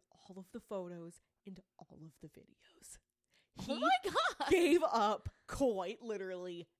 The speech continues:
Speaker 1: everything.
Speaker 2: Wow.
Speaker 1: So, he was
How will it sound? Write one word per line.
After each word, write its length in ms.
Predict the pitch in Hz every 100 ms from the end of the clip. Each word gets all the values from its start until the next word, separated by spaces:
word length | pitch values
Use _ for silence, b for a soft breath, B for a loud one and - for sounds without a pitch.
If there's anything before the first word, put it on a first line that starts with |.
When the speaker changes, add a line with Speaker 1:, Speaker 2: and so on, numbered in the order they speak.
| -
Speaker 1:
everything. 760 | 165 - 90 - - - - 220 _
Speaker 2:
Wow. 280 | 180 180 175 180 B B B B B B B _
Speaker 1:
So, 500 | - 233 220 214 214 _ _ _ _ _ _ _ _ _ - - _ _
he 300 | - 233 240
was 320 | 240 220